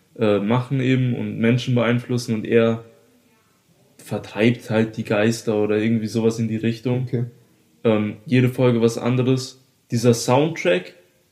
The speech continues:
Speaker 1: ist der geilste Soundtrack aus allen Animes, die ich jemals gehört hab.
Speaker 2: Find's gut, du bietest mir die beste Überleitung, die ich je gehört hab.
Speaker 1: Find ich gut. Ähm, ja, also jede Folge ist wie ein kleiner Film.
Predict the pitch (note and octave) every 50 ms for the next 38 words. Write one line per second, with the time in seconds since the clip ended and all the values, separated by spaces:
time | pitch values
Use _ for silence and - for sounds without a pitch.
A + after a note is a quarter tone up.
0 | _ _ - - A#2 - C3 A#2 A2 A#2 B2 C#3 D3+ D3+ D3+ - C#3 B2+ - C3+
1 | C3 C3+ C3 - A2+ A#2 - A2+ A2 - - - B2 B2 B2 A#2+ A2 A#2+ C3 B2+
2 | B2 A#2+ A#2+ - A#2+ A2 A2 A2+ G#2+ G#2 G2+ - - A2 A2+ A#2+ C3 C3 F3+ -
3 | - - - - B2 - - C3 A#2 B2 A2 G#2 B2+ A#2 A#2+ A#2+ - - C3 A#2+
4 | A2+ A2+ A#2+ - - - C3 B2+ A#2+ A#2 A#2 A2+ A2 A#2 A#2 A2+ A2+ A2 - -
5 | A#2 A2 - - A#2+ A#2 A2+ A2 A#2 A2+ A#2+ - - - - - C3 B2 A#2+ -
6 | - C#3+ D3+ E3 E3 - - - _ _ _ _ _ _ _ - - B2+ B2 A#2+
7 | A#2 A#2+ A#2+ A#2+ A#2 - - - _ _ _ _ _ - A#2 A#2 A#2+ A#2+ B2 B2+
8 | B2 - - - _ _ _ - B2+ B2 A#2+ A#2+ A#2+ A#2+ A#2 - - - - -
9 | _ - - B2 A2 A#2+ C3 C#3 C3+ C3 C3+ - B2+ B2 B2+ B2 B2 A#2+ - B2
10 | B2 A#2+ A#2 - B2 A2+ A2 A2 G#2+ G#2 - A2 G#2 G#2 G2+